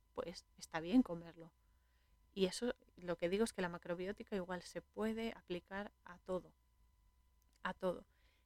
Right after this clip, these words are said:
Desde un, una, un plato de comida, por ejemplo, hasta una situación, un estado de ánimo y todo lo que pasa, y a nivel macro y micro, o sea, desde tu rutina, tu nivel más cercano,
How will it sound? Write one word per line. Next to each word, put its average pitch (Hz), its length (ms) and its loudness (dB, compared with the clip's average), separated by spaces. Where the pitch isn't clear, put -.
Desde 175 600 6
un, 196 840 0
una, 190 540 2
un 185 100 -2
plato 185 300 2
de 180 80 -2
comida, 220 400 4
por 208 160 -6
ejemplo, 220 440 0
hasta 190 280 -2
una 180 180 -4
situación, 202 600 0
un 180 80 -2
estado 175 400 0
de 196 100 0
ánimo 247 480 4
y 214 200 2
todo 220 380 6
lo 190 100 2
que - 80 -6
pasa, 185 320 -2
y 208 80 -2
a 185 80 2
nivel 180 300 4
macro 196 320 6
y 202 80 8
micro, 185 340 2
o 170 60 -8
sea, 165 240 -6
desde 165 320 -8
tu 175 200 -2
rutina, 190 800 -2
tu 214 160 2
nivel 208 320 0
más 202 280 -4
cercano, 208 500 0